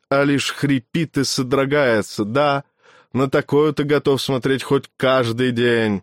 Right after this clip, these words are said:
А что это мысль? Смакуй удовольствие, ты ждёшь, пока и второй экзекутор закончит своё дело. Явственно ощущая сегодня, и ты сам,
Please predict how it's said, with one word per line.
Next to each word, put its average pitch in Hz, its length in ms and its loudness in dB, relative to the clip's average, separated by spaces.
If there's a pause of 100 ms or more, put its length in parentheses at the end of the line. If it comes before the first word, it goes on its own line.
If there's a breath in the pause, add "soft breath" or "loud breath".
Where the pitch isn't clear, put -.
(160)
А 160 140 2
что 123 300 -2
это 165 200 -2
мысль? 190 640 -4 (840 soft breath)
Смакуй 131 580 -2
удовольствие, 117 880 0
ты 135 160 0
ждёшь, 139 540 -4 (340 loud breath)
пока 180 340 0
и 233 60 0
второй 180 720 2
экзекутор 139 800 0
закончит 131 580 -2
своё 131 320 0
дело. 113 360 0 (480 soft breath)
Явственно 131 720 0
ощущая 110 800 0
сегодня, 113 680 -2 (160)
и 165 220 -2 (160)
ты 190 200 -2
сам, 185 960 -2